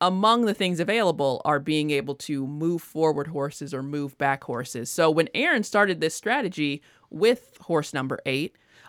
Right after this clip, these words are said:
I was using my bonus actions to try to move eight back and just keep moving it back.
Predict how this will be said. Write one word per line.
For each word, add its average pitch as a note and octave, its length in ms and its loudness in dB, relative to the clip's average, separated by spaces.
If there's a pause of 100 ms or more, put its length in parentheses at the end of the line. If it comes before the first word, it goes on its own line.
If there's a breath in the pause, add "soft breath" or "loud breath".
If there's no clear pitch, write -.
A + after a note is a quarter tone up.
I A3+ 180 6
was A3 180 0
using D#3+ 260 0
my E3 160 2
bonus F#3+ 420 -2
actions C3+ 600 -4 (260)
to D3 100 -8
try E3+ 420 4
to E3 160 -6
move F3 400 -2 (100)
eight E3 300 0
back - 400 -4
and D#3+ 160 -8
just C#3+ 220 -8
keep - 280 -4
moving G#3 360 0
it - 100 -10
back. F#3 420 4